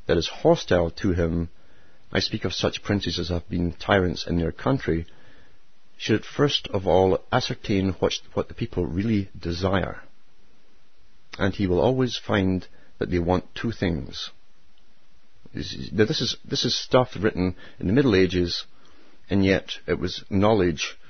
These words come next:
from sciences which were thousands of years old. It's always been passed down. What do people want?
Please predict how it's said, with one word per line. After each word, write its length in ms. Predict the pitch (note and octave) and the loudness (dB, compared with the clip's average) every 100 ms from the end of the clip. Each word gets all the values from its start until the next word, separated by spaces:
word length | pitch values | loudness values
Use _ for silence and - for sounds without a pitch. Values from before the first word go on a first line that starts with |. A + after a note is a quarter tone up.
| - - - - - - - - | -14 -14 -14 -14 -14 -14 -12 -2
from 240 | A#2+ G2+ | 2 2
sciences 800 | - A#2 G#2 F2+ - E2+ E2 - - | 4 6 8 6 2 0 0 -2 -8
which 140 | E2+ | -4
were 100 | F2 | -2
thousands 460 | - F2+ E2+ F2 D#2+ | 0 2 2 0 -2
of 160 | D#2 | -2
years 240 | E2+ D#2+ F#2+ | 0 2 4
old. 280 | G2 C#2+ | 4 4
It's 140 | - - | -2 0
always 220 | E2 D#2+ | 0 0
been 160 | D2+ D2 | -4 -4
passed 340 | - D#2+ - | -2 -2 -4
down. 240 | - C#2+ - - - - - - - - - - - - - - - - - - | -8 -8 -10 -14 -14 -14 -16 -16 -16 -16 -16 -16 -16 -16 -16 -14 -14 -14 -14 -8
What 120 | - G2+ | -4 -2
do 60 | |
people 300 | F#2 A2+ F#2 | -2 0 2
want? 340 | D#2+ D2 - | 4 2 0